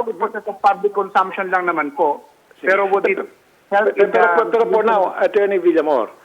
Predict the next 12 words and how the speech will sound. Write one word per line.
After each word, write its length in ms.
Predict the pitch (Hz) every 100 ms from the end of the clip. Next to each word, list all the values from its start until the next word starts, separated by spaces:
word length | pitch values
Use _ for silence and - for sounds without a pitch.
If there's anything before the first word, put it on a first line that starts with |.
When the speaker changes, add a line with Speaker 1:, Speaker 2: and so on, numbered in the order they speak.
| -
Speaker 2:
nag-offer 480 | 180 180 208 214 214 196
ng 160 | 185 196
seven 320 | 180 175 175
thousand 720 | 147 135 123 127 107 90 82 _ _ _ -
etong 320 | 135 131 139 135
si 80 | 123
Hazel. 480 | 117 117 123 101 - - - -
And 240 | 170 165
then, 400 | 170 156 160 - -
sabi 240 | 170 170
nitong, 560 | 180 175 175 156 151 147
ah, 560 | 143 139 135 127 123